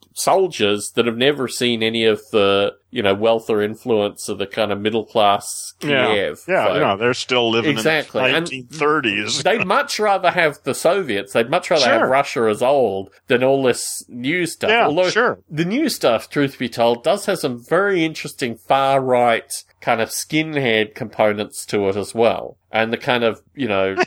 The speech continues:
Speaker 2: <laughs> Yeah.
Speaker 1: it's very
Speaker 2: Yeah.
Speaker 1: strange, the
Speaker 2: Well, that's
Speaker 1: Ukraine,
Speaker 2: the thing,
Speaker 1: it's a
Speaker 2: it's
Speaker 1: kind of
Speaker 2: just
Speaker 1: melting
Speaker 2: very
Speaker 1: pot.
Speaker 2: messy, you know?
Speaker 1: Yeah.
Speaker 2: It, it's just a very messy thing. <laughs>
Speaker 1: But the amount of
Speaker 2: Yes.
Speaker 1: tension that doesn't result in gunfire is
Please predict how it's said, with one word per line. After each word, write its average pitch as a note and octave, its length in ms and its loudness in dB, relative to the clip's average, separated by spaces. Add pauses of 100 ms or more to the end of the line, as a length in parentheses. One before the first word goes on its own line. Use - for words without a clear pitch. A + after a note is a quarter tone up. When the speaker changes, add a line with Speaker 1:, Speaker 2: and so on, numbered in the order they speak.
Speaker 2:
<laughs> - 460 -6
Yeah. D3+ 380 -2
Speaker 1:
it's E3 240 -2
very A#3 340 -2
Speaker 2:
Yeah. B3+ 40 0
Speaker 1:
strange, B3 540 -2
the A#3+ 160 -2
Speaker 2:
Well, C4 100 2
that's C#4+ 220 0
Speaker 1:
Ukraine, - 80 -6
Speaker 2:
the B3+ 60 -2
thing, A3 80 2
Speaker 1:
it's D#3 100 -2
a - 20 0
Speaker 2:
it's - 0 -
Speaker 1:
kind - 40 0
of G3+ 80 -4
Speaker 2:
just D3 240 0
Speaker 1:
melting F#3+ 60 0
Speaker 2:
very A3+ 220 2
Speaker 1:
pot. F3 60 -6
Speaker 2:
messy, D#3+ 480 -2
you C#3 120 -2
know? C3+ 160 2
Speaker 1:
Yeah. G#2+ 140 2
Speaker 2:
It, F3+ 140 -4
it's F#3+ 200 -8
just F#3+ 220 -2
a C3+ 80 2
very A2+ 320 0
messy D3 380 -4
thing. F#3 400 -2 (100)
<laughs> - 0 - (220)
Speaker 1:
But E3 320 -2
the A#3+ 120 0
amount C#4 360 0
of B3+ 60 -4
Speaker 2:
Yes. - 120 -8
Speaker 1:
tension G#3+ 480 -2
that - 200 -8
doesn't F3+ 360 0
result D3 480 0
in A#2+ 160 -6
gunfire B2 720 0
is G2+ 200 -4